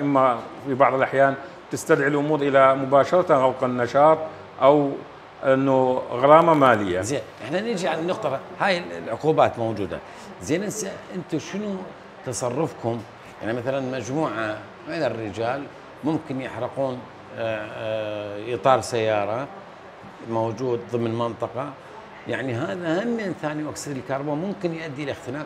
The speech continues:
Speaker 2: الأطفال في تلك المنطقة.
Speaker 1: طبعا
Speaker 2: هذا
Speaker 1: أنا
Speaker 2: الشغل.
Speaker 1: بس أريد أنوه إنه
Speaker 2: إيه.
Speaker 1: مسألة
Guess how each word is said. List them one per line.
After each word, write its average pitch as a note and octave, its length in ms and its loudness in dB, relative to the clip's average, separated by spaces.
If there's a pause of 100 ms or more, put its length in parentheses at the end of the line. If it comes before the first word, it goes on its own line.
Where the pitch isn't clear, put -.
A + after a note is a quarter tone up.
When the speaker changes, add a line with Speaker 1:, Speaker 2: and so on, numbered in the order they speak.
Speaker 2:
الأطفال D3 420 -4 (400)
في A#2 100 -4
تلك E3 260 -6
المنطقة. C3 460 -8 (1200)
Speaker 1:
طبعا F#3 240 4
Speaker 2:
هذا F#3 200 0
Speaker 1:
أنا F3 240 4
Speaker 2:
الشغل. E3 200 2
Speaker 1:
بس - 160 6
أريد F3 240 6
أنوه D3+ 440 6
إنه B2+ 140 0
Speaker 2:
إيه. D#3 60 2
Speaker 1:
مسألة D#3+ 380 2